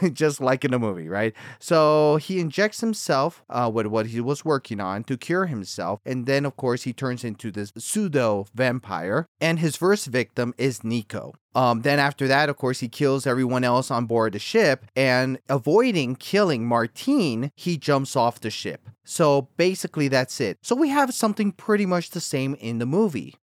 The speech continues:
Just to clarify, in the comics, it is Doctor Emil Nico who is assisting Morbius. But in the movie, what we saw, it was Doctor Martine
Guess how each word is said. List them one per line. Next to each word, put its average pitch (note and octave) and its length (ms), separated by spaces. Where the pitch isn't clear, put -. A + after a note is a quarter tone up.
Just C#3+ 280
to A#2+ 60
clarify, A2+ 800
in D3+ 140
the A#2+ 100
comics, F#3 800
it C#3 120
is B2+ 460
Doctor C3+ 640
Emil D#3 520
Nico A#2 840
who C#3 180
is A#2+ 180
assisting B2 600
Morbius. B2 720
But D3 260
in A2+ 140
the G#2 80
movie, C3 640
what G#2 220
we A2 80
saw, A2 260
it G#2+ 140
was G#2+ 440
Doctor C3 360
Martine A2 960